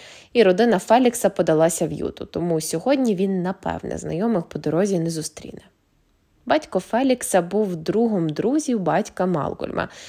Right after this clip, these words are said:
Це він рекомендував йому Джуда. Пан Ірвінг запитував тоді: «Тобі ж не платять як слід у тій конторі окружного прокурора, чи не так?»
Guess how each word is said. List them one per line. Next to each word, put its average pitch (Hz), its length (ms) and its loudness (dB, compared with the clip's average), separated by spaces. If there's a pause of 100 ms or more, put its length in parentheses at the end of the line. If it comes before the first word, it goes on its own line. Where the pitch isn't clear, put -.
(180)
Це 370 160 2
він 190 200 6
рекомендував 160 640 0
йому 151 240 -2
Джуда. - 360 -4 (640)
Пан 247 240 0
Ірвінг 208 380 2
запитував 156 520 0
тоді: 160 340 -8 (680)
«Тобі 233 280 6
ж 208 140 2
не 269 160 6
платять 185 500 4
як 185 120 -2
слід 170 320 0
у 175 60 -2
тій 175 180 -4
конторі 165 480 2
окружного 170 480 0
прокурора, 190 540 0
чи - 160 -6
не 170 100 0
так?» 277 340 -4